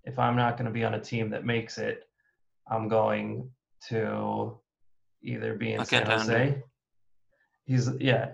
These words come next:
Speaker 1: he's going back to San Jose, and when he saw that they weren't gonna make it, you know, he's, he's been cup chasing.
Speaker 2: Right.
Speaker 1: And
Speaker 2: No doubt.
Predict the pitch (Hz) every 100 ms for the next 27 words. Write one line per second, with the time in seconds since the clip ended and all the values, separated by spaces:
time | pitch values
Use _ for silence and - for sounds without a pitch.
0 | - 131 123 147 151 147 147 135 143 135
1 | 131 123 117 117 113 - _ _ 120 113
2 | 113 113 110 117 113 120 - 123 120 117
3 | 120 113 117 113 113 113 113 110 113 -
4 | - _ _ _ _ _ 117 113 110 110
5 | - _ 123 123 110 - - 127 151 131
6 | 139 135 139 127 - 123 127 - 135 131
7 | - _ _ _ _ 131 120 120 117 113
8 | 113 117 113 117 117 113 120 107